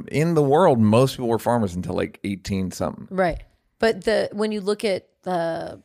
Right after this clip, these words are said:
Speaker 2: the documentary goes into how Britain treated, um, and, like, conquered and treated, treated Ireland.
Speaker 1: Mm-hmm.
Speaker 2: And that's when it's like,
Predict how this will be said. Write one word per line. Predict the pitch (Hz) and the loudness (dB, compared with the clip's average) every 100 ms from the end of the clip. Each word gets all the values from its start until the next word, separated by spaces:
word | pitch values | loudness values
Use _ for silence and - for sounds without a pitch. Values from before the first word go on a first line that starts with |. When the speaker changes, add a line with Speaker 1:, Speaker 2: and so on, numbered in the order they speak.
| - | -12
Speaker 2:
the | 180 | -4
documentary | 180 180 185 175 180 160 _ _ _ - - - | -2 -2 -4 -8 -10 -14 _ _ _ -20 -20 -4
goes | 185 185 | 0 0
into | 175 170 - 165 165 147 _ - - _ _ _ _ - | 0 -4 -4 -4 -4 -6 _ -20 -20 _ _ _ _ -18
how | - - 170 | -6 0 0
Britain | 147 170 175 160 160 160 | 0 -6 -6 -8 -10 -14
treated, | - - 165 156 156 160 196 _ _ - | -16 -6 -4 -4 -6 -10 -20 _ _ -8
um, | 165 113 101 90 82 _ _ - | -8 -8 -12 -16 -20 _ _ -12
and, | 175 165 | -8 -8
like, | 160 - | -10 -10
conquered | 226 233 202 190 170 | -4 -2 -2 -2 -2
and | 170 | -6
treated, | - 196 175 180 - - | -4 -2 -2 -4 -6 -12
treated | - 180 170 165 165 - _ _ _ _ _ - | -6 -2 -2 -4 -8 -18 _ _ _ _ _ -4
Ireland. | 185 185 214 285 320 - | 0 0 -2 -4 -8 -4
Speaker 1:
Mm-hmm. | 107 110 127 127 _ _ _ _ _ _ _ _ _ _ _ | 0 0 -2 -6 _ _ _ _ _ _ _ _ _ _ _
Speaker 2:
And | 285 | -2
that's | 330 339 | 0 0
when | 320 302 | 0 -2
it's | 285 | -2
like, | 277 269 | -2 -2